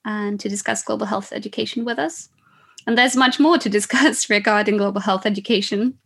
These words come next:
uh, than we can possibly cover today. So we hope that we've given you some answers, but also more questions to all of you who listen here. And you can find more information on the websites of universities, uh, where they have the programs in,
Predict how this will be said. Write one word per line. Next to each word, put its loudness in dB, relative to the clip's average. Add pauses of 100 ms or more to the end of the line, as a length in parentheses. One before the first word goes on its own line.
(100)
uh, -6
than 2
we 2
can 2
possibly -2
cover -2
today. 2 (440)
So 0
we 2
hope 0
that 0
we've 0
given 0
you 2
some 2
answers, 0 (380)
but 2
also 2
more 4
questions 0
to -2
all 2
of 2
you 2
who 0
listen -2
here. -4 (580)
And 2
you 0
can 2
find 2
more 4
information 0
on 0
the -2
websites -2 (100)
of -2
universities, -4 (220)
uh, -4
where 0
they 0
have -2
the -4
programs 0
in, 0